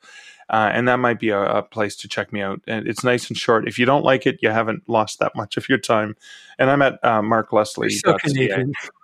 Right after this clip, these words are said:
Speaker 1: <laughs> I am so
Speaker 2: So
Speaker 1: Canadian.
Speaker 2: so how does somebody find you? I cut you off when you were giving your, your how to find you.
Speaker 1: Oh, it's okay. I'm, I'm, you can find everything about me online at mark leslie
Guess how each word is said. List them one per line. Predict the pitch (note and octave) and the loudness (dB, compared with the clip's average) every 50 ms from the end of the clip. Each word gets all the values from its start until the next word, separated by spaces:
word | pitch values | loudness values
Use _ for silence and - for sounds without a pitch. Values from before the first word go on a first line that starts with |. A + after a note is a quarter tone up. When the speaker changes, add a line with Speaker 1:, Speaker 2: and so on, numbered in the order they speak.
| _ - - - | _ -20 -18 -16
Speaker 1:
<laughs> | E5+ - - - - - - A#3 G3+ - | 0 2 2 2 4 2 2 2 2 4
I | - F3 E3 | 4 4 6
am | D#3+ D3+ C#3+ D3 D#3 D3+ | 6 4 2 2 -2 -4
so | - - - | 0 2 2
Speaker 2:
So | G3 D#3+ | 4 4
Speaker 1:
Canadian. | - C3+ B2 B2 B2 - A#2+ B2 - B2 - _ - - - - - - - - - - - - - | 2 2 2 0 0 0 -2 -6 -6 -8 -12 _ -14 -12 -10 -10 -10 -10 -10 -8 -4 -2 -4 -4 0
Speaker 2:
so | _ F#3 E3 | _ 2 4
how | - D#3+ E3+ | 6 6 6
does | F#3 G3 - | 4 4 4
somebody | - G#3 F#3+ F#3+ F#3 F3+ | 2 4 4 4 4 4
find | - - F#3 E3+ F3 F3 | 4 4 4 4 4 4
you? | E3 | 4
I | D#3 D3+ | 2 4
cut | - E3+ D#3 - - | 2 0 0 2 2
you | D#3+ | 2
off | D3 C#3+ - - | 2 4 2 2
when | D3+ | 0
you | C3+ C3 | 0 0
were | C3 | -2
giving | C3 D3 D#3 C#3 C#3+ C#3 C#3 C3 | -4 -4 -4 -2 -2 0 0 -2
your, | B2+ B2+ A#2+ A#2+ C#3 - A3 G3+ D3 | -2 -2 -4 -6 -6 -8 -6 -6 -6
your | C#3 B2+ B2 C3+ D3 - _ _ - | -4 -6 -6 -10 -12 -18 _ _ -8
how | D3+ C#3+ | -6 -6
to | C3+ | -6
find | - - - C#3 C3+ C3+ - | -6 -4 -4 -2 -2 -2 -4
you. | E3 - C3+ - | -4 -2 0 0
Speaker 1:
Oh, | - - - | 0 0 0
it's | C#3+ C#3+ - - | -2 -2 0 2
okay. | C3+ A#2 - B2+ A#2 | 2 4 4 4 4
I'm, | A#2 B2+ C3 C#3 | 4 4 6 6
I'm, | C3 B2 C3+ B2+ - - | 4 4 4 2 0 0
you | - C#3+ D3 | 2 4 4
can | D3+ F3+ E3 | 4 4 2
find | - - - D#3 C#3+ C#3 B2+ | 4 4 4 4 4 4 4
everything | A#2+ C#3+ C#3+ C3 C3+ C#3 C#3 B2+ B2 A#2+ A#2 | 4 4 4 4 4 4 4 4 4 4 4
about | G#2+ A#2 A2+ A2 | 4 4 4 4
me | A2+ A#2 | 2 2
online | A2+ A2+ G#2+ G#2+ G#2+ G#2+ G#2+ G#2+ | 2 2 2 2 0 0 2 0
at | G#2 G2+ - - | 0 -2 -2 -2
mark | A2 A2 A2 G#2+ G#2+ - - - - | 0 2 2 2 0 -4 -10 -8 -2
leslie | A#2+ A#2 A2 G#2 - - G#2+ G#2+ G#2 G2+ F#2+ | 0 2 2 2 0 -4 -6 -4 -4 -4 -6